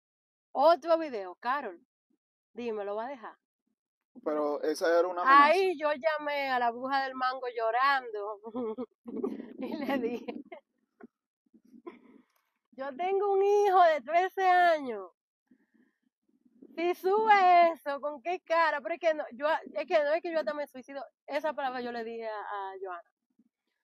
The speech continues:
Speaker 1: "Es que no, es que yo hasta me suicido. ¿Con qué cara yo voy a ver a mi papá? ¿Con qué cara yo voy a ver a mi mamá?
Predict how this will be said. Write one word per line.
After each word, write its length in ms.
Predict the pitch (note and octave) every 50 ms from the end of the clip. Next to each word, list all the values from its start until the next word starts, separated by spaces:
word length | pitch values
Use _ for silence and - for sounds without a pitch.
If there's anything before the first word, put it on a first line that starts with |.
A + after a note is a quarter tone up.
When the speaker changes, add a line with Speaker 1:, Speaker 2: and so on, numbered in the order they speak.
| _ _ _ _
Speaker 1:
"Es 120 | - C#4+ E4
que 200 | - F4+ E4 C#4
no, 100 | C4 C4+
es 100 | D#4 D#4
que 100 | D#4 D4
yo 80 | C#4
hasta 140 | C4+ A#3 C4+
me 140 | C4 B3+ B3
suicido. 440 | - _ G#3 - - C4 C#4 B3+ A#3
¿Con 200 | - B3 A#3+ A#3
qué 200 | - D4 D#4 -
cara 260 | - E4 E4+ E4+ D#4
yo 120 | C4+ C#4
voy 120 | C4 C4 C4+
a 100 | C4+ C4
ver 120 | C4 B3+ B3
a 60 | A#3+
mi 120 | A#3 A3+
papá? 460 | - - F#3 - _ G3+ A3+ A#3+ G3+
¿Con 180 | - - G3 G3
qué 120 | G#3+ G#3+
cara 200 | - A#3 B3 C4+
yo 120 | C4 A#3+ A#3
voy 100 | A3+ A3+
a 80 | A3
ver 140 | G#3+ G#3+ G#3+
a 40 | G3+
mi 120 | G3+ G3 F#3+
mamá? 380 | F#3 F3 F#3 G#3 A#3 A#3 -